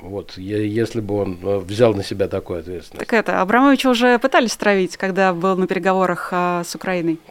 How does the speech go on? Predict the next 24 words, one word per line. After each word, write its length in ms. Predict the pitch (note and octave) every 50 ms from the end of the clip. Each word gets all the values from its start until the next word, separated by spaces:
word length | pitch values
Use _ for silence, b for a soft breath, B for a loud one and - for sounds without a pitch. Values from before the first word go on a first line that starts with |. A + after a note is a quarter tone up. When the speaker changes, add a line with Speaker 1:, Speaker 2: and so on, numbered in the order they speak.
| - -
Speaker 1:
Тоже 240 | F#3+ G#3 G3+ D#3
тёмная 340 | - - C#3 A2+ A2 G2+ F#2+
история, 300 | F#2 - - A#2 F#2+ E2+
вообще 320 | F2 A2 - - - - C#3+
мутная 420 | A#2+ B2+ D3 D3+ - - A2 G#2
ужасно, 520 | G2 G2 F#2+ F#2+ G#2+ F#2+ - - E2+ D2+ D2+
э, 760 | D2+ D#2 D#2+ D#2+ E2+ E2+ E2+ E2 E2 F2 F2 E2+ E2+ E2+ F2
не, 460 | F2+ F#2 G2 G#2 G#2+ A2 A2+ A#2+ A#2
не 240 | A2 A2+ A#2 A#2+ C3
совсем 400 | B2+ - C#3 C3 - C3 A2 F#2
понятная. 560 | F2+ G#2 F#2+ F2+ E2+ D#2 D2+ - - F2 - - - - - - - - - _ _ _ _ _ _ _ _ - B B B B B B B
Speaker 2:
А, 240 | F#3 F#3 F#3 F#3 F3+
ну, 160 | F#3 G3+ G3+
действительно, 580 | F3+ F3 F#3+ G#3 - G#3+ F#3 - F3 E3+ E3+
если 300 | E3+ E3+ F#3+ G3+ - -
у 40 | G#3
нас 180 | G#3 G#3 G3+ G3+
будет 200 | G3+ B3+ A#3+ A3+
шанс 320 | - - A#3+ G#3+ G#3 -
однажды 360 | G3 F#3 G#3 G#3 G3+ E3 F#3
взять 280 | F3 F3+ G3+ G3+ G3 -
у 40 | G3
него 180 | F#3 F3+ F3+
интервью, 420 | F3+ E3+ - F#3+ G#3 A3+ C#4+ D#4+